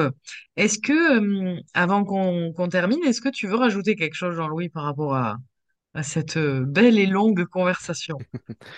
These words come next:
Speaker 2: Bon, on a dit beaucoup de choses.
Speaker 1: Ouais.
Speaker 2: Euh, j'ai pas forcément grand-chose à, à rajouter, si ce n'est que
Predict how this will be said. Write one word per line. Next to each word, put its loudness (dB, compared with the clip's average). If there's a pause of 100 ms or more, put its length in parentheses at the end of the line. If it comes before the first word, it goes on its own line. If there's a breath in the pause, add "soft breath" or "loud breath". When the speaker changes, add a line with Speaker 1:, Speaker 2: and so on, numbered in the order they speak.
(380 loud breath)
Speaker 2:
Bon, 0
on 0
a -2
dit -4
beaucoup -4
de -12
choses. 0 (380)
Speaker 1:
Ouais. 2
Speaker 2:
Euh, 0
j'ai -4
pas -2
forcément -10
grand-chose -4
à, -4 (540)
à -6
rajouter, -2
si -4
ce -8
n'est -2
que -4